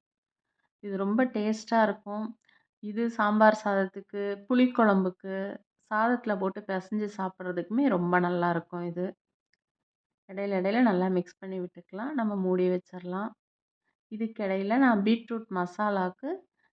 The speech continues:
பீட்ரூட்டை வேக போட்டுக்கலாமே அப்படின்ட்டு ஒரு குக்கர்ல பீட்ரூட் கட் பண்ணி போட்டிருந்தேன். மஞ்சத்தூள், உப்பு, மிளகாத்தூள் போட்டு தண்ணி விட்டு ஒரு நாலு விசில் விட்டு எடுத்துக்கிட்டேன். நாலுலேருந்து அஞ்சு விசில் விட்டுக்கலாம்.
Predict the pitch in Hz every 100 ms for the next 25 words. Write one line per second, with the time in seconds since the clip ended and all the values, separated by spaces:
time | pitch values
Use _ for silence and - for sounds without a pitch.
0 | _ 190 233 254 220 202 190 185 196 196
1 | 190 180 170 - 175 175 196 180 175 185
2 | 262 233 185 185 208 _ 214 190 220 302
3 | 294 208 214 220 220 220 208 _ 180 -
4 | 202 196 185 175 170 165 160 180 277 330
5 | _ _ _ _ - 190 196 208 220 220
6 | 226 269 320 _ 196 190 _ _ - 269
7 | 415 403 - 196 190 214 214 214 185 175
8 | - 190 180 247 339 - _ _ _ _
9 | - 190 208 240 196 175 - 349 294 202
10 | 185 185 208 196 185 - 220 185 180 202
11 | 185 175 185 170 - 190 220 208 202 214
12 | 220 220 294 339 208 196 185 185 208 180
13 | 175 175 175 175